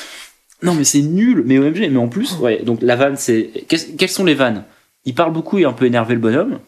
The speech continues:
il est tout le temps en train d'aller faire des joggings, euh, c'est lui le chef, tout le monde en randonnion derrière lui, heureusement, comme il est petit, on voit tout le monde.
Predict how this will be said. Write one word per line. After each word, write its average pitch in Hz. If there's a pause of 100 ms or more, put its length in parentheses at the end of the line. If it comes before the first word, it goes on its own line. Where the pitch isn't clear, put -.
(140)
il 131
est -
tout -
le 160
temps 180
en 165
train 160
d'aller 135
faire 127
des 120
joggings, 131 (440)
euh, 110
c'est 127
lui 151
le 156
chef, 170
tout 165
le 165
monde 165
en 151
randonnion 139
derrière 113
lui, 185
heureusement, 123
comme 131
il 120
est 120
petit, 117
on 175
voit 156
tout 156
le 143
monde. 107